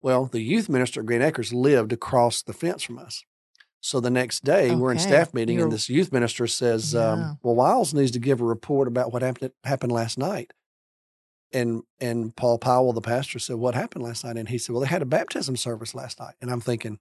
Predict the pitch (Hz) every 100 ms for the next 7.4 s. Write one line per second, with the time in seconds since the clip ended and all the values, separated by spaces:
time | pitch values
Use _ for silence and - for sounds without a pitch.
0 | _ _ - 165 254 - 104 98 - 95
1 | 98 113 110 120 113 131 220 113 117 -
2 | 120 113 _ _ _ _ _ _ - 117
3 | 113 160 120 127 123 123 139 127 127 262
4 | 208 123 113 123 113 113 - _ _ _
5 | _ - 127 120 120 - 120 117 117 113
6 | 117 120 - _ _ _ - 123 120 123
7 | - 123 113